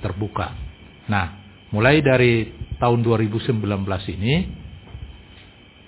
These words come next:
tahapannya juga masih tahapan kampanye, namun dari jadwal dari K P U belum ada yang menyebutkan untuk jadwal kampanye secara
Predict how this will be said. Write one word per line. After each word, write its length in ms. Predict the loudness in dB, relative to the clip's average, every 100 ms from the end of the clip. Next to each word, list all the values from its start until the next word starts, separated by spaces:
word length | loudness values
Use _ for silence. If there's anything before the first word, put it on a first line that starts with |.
| -20 -20 -20 -10 -2
tahapannya 760 | 2 2 2 2 2 2 2
juga 240 | 4 4 4
masih 640 | 2 0 0 -2 -4 -6
tahapan 640 | -2 0 2 0 0 -6 -10 -16 -20 -20 -20 -20 -20 -8 0
kampanye, 760 | 0 2 2 4 2 0 -6 -18 -20 -20 -18 -4
namun 320 | 0 2 2
dari 160 | 2 2
jadwal 400 | 0 0 0 0 0
dari 160 | -2
K 160 | -2 -2
P 160 | 0
U 200 | 2 2
belum 280 | 2 2 2
ada 320 | 0 2 0 2
yang 200 | 0 -2
menyebutkan 880 | -2 -2 -2 -2 -2 -2 -4 -4 -2
untuk 240 | -2 -4 -4
jadwal 480 | -4 -4 -4 -4 -4
kampanye 480 | -4 -2 -2 -2 -4
secara 400 | -4 -2 0 -2